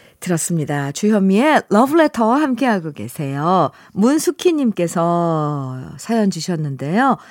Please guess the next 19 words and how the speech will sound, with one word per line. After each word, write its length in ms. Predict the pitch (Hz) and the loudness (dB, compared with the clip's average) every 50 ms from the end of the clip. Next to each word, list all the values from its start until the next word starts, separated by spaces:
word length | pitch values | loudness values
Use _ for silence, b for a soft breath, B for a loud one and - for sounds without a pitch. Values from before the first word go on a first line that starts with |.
| B B B B | B B B B
이른 340 | - 247 262 311 320 294 226 | 0 0 2 2 2 2 2
아침에 560 | 190 208 - - 302 262 233 196 196 226 254 | 0 0 -2 -2 0 0 2 2 2 0 -2
등산을 500 | - - 226 226 214 247 240 220 208 202 | -2 0 0 0 2 2 0 2 2 2
왔는데요. 800 | 190 170 160 165 170 165 165 156 147 156 196 254 302 262 196 - - | 2 0 0 0 0 -2 -2 -2 -2 0 0 2 2 2 0 -2 -4
음, 500 | - 208 214 220 226 233 233 233 233 226 165 B B B B B | -2 0 2 2 2 4 4 4 2 2 0 B B B B B
수-, 160 | B - - - _ _ _ _ - | B -12 -14 -14 _ _ _ _ -8
많은 340 | 185 180 196 240 254 294 285 | -4 0 2 2 2 2 2
수험생 460 | - - 392 415 453 440 - 427 370 | 0 0 0 0 0 -2 -2 -2 0
엄마들이 640 | 302 240 220 214 208 180 196 180 208 208 208 190 | 2 2 2 2 2 0 0 0 0 0 0 0
절에서 420 | - - 165 196 208 226 220 233 202 | -2 -4 -4 -2 -2 -2 -2 -2 -4
기도를 460 | - - 220 196 277 311 302 320 233 | -4 -4 -2 2 2 4 4 2 2
드리고 340 | 214 202 - 180 160 180 185 | 0 -2 -4 -4 -4 -2 0
있네요. 720 | 170 175 170 175 170 170 165 170 175 190 202 196 170 143 B B B B B B B B B B B B B | 0 0 0 0 0 0 0 2 2 2 2 2 0 -2 B B B B B B B B B B B B B
예전에도, 800 | 170 180 170 208 202 190 175 165 175 170 170 170 175 180 175 165 - | -2 0 2 2 2 2 2 0 0 0 0 2 2 0 0 -2 -2
예전에 560 | 170 170 165 196 196 185 170 151 156 165 202 | -2 -2 0 0 0 2 2 0 0 -2 -2
저도 320 | 208 - 196 175 180 185 170 | -2 -4 -4 -4 -4 -4 -6
그런 260 | - 175 190 185 185 | -4 -2 -2 0 0
적이 240 | 185 180 170 170 180 | -2 -2 -4 -4 -6
있었는데 640 | 160 - 196 170 170 160 151 160 196 240 262 240 | -6 -4 -2 -2 -2 -2 -2 -2 0 -2 -2 -4